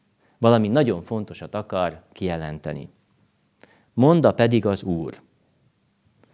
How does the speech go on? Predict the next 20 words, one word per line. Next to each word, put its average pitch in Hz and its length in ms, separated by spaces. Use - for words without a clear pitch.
Itt 107 140
még 117 120
nem 143 160
tudjuk, 110 300
hogy 92 140
kinek 107 340
szól, 135 320
vagy 98 160
miről 98 320
beszél, 170 500
de 113 180
aztán 110 380
halljuk, 117 480
Simon, 147 540
Simon. 71 500
Nem 147 180
tudom, 139 220
hogy 127 140
mi 123 140
a 117 220